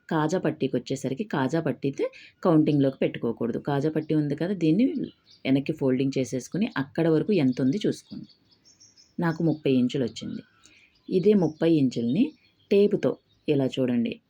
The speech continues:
ఇట్లా నాలుగు భాగాలు చేసుకోండి. ముప్పై ఇంచుల్ని నాలుగు భాగాలు చేసుకోండి.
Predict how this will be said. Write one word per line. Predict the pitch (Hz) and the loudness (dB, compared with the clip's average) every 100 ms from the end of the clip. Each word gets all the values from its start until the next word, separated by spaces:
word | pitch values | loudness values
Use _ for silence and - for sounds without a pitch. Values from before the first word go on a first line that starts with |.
| _ | _
ఇట్లా | 143 165 165 | -4 0 2
నాలుగు | 135 131 131 | 4 4 2
భాగాలు | 127 123 131 139 | 0 -2 -2 -2
చేసుకోండి. | 127 - - 113 104 - _ _ _ | -4 -6 -10 -8 -8 -12 _ _ _
ముప్పై | 139 131 - 147 | -4 -2 -2 2
ఇంచుల్ని | 131 120 123 127 269 - - - | 2 0 -2 0 0 -2 -16 -4
నాలుగు | 156 139 131 | 0 2 2
భాగాలు | 123 120 135 151 | 2 -2 -2 -4
చేసుకోండి. | 117 - - - | -6 -12 -16 -16